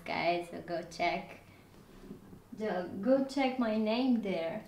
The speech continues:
Uh, what I didn't expect is that the bra comes with the stuffing and stuffed inside. That's really something I do not appreciate in the bras because, yeah, it push up. Of course, they looks bigger.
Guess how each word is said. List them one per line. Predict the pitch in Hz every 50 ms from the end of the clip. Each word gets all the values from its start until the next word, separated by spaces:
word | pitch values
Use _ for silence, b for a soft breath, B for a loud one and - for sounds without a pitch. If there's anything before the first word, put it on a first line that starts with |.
| -
Uh, | - 214 - -
what | 220 247 262 254 262
I | 254 226 226
didn't | 226 220 302 349 302 330 330 294 262
expect | 247 247 - - 285 285 302 294 294 -
is | 269 247 233 220 -
that | 220 226 214 208 208 - - -
the | - 220
bra | 190 196 254 294 320 320 320 320 320
comes | 320 - 277 240 240 240 240 -
with | 240 220 214 214 208 202 196
the | 196 196
stuffing | 202 - - - 294 285 277 - 262 240 220 190
and | 190 - -
stuffed | - - 240 240 240 -
inside. | 220 196 185 180 180 185 - 180 175 165 165 175 175 190 202 226 226 B B B B B B B B B B B B B B B B -
That's | 226 294 320 320 320 -
really | 277 262 254 233 233
something | 233 - 285 294 302 285 302 311 277 254
I | - 226 220 202
do | 202 196 285 311
not | 311 277 240 233 220 190 - -
appreciate | - - 208 190 - - - - 233 220 220 214 214 214 208 - - b b b b b b b b b
in | - 220 226 220
the | 214 208
bras | 202 202 247 262 262 247 233 233 233 233 226
because, | 196 208 220 - 233 233 226 220 220 220 - - - -
yeah, | - 262 302 302 247 196 -
it | - 214 - -
push | - 269 285 277 - - 254
up. | 233 - - - - - -
Of | 208 214 - -
course, | - 262 254 262 285 277 -
they | 220 185 202 208 202 202 202
looks | 208 202 196 -
bigger. | - - 226 226 190 240 294 381 - -